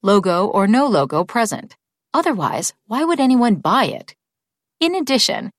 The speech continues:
we looked at which products consumers would choose to buy. Once again, you might think that luxury brand clothes that are distinctively pretty would have an advantage. They don't,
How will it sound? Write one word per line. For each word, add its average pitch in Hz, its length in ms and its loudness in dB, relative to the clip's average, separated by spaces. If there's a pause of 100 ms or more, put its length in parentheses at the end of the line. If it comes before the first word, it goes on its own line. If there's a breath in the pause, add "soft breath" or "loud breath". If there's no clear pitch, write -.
(160)
we 269 120 -4
looked 320 240 -4
at 226 100 -2
which 294 300 -6
products 254 400 -2
consumers 214 520 -2
would 233 140 -2
choose 175 320 -4
to 214 100 -2
buy. 233 380 0 (480)
Once 339 220 -2
again, 196 360 2
you 190 80 0
might 202 240 2
think 202 200 0
that 165 100 0
luxury 185 420 0
brand 185 380 -2
clothes 151 440 -2
that 190 120 -4
are 202 100 0
distinctively 226 640 -4
pretty 180 460 -4
would 202 200 -8
have 202 200 -2
an 208 60 2
advantage. - 680 -4 (520)
They 196 120 0
don't, - 420 -2